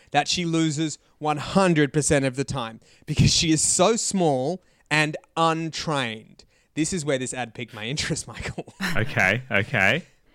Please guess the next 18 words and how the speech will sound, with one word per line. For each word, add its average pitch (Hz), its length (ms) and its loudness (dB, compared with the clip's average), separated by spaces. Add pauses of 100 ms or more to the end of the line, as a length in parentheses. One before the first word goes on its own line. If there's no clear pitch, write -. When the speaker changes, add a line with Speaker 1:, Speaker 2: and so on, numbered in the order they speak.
(640)
Speaker 1:
"Does 233 360 4
anyone 156 520 4
have 143 340 -4
any 190 280 4
experience 160 720 0 (200)
with 240 260 -2 (120)
feline 160 600 0
self-defense 151 840 -4
training? 127 440 -6 (880)
Do 277 60 2
you 381 280 6
have 214 260 4
a 240 60 6
feline 269 500 4
trainer 139 460 0 (220)
that 160 180 2
you 185 140 4
recommend? 175 800 2